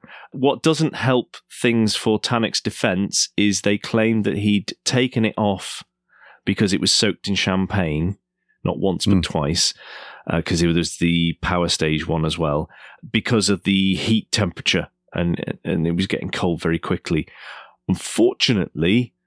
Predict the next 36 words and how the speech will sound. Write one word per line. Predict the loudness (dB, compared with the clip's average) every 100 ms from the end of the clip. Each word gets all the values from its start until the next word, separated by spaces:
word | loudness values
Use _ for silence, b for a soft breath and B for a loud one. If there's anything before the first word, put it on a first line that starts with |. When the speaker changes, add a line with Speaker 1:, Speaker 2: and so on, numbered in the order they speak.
| _
Speaker 1:
the | -4
stewards | 0 2 2 2
then | 0 2
got | 0 -2
photographic | -2 -2 0 -4 -2 0
evidence | 0 0 0 0 0 -2
that | -2 -4 _ -4
there | -2
was | 0 0 0 0
no | 2 4 2 0
proof | 0 -2 -2
that | -4 -2
he'd | 0
had | 0 -2
his | -2
cap | -2 -4 -2
on | -2
at | -2 0
all. | 0 -2 _ _ _ B B B B B
So, | -4 0 4
Speaker 2:
Yeah. | 4 2 _ _ -4
Speaker 1:
oh, | -4
if | -2 -2
you're |
gonna | 2 2 2
come | 4
up | 2 0
with | 0
an | 0
excuse, | 0 0 2 2 2 -2 -4 _ _ _ 0
don't | 0 2
make | 0 0
it | 0
one | 2 2 2
that | 0
they | 0 2 2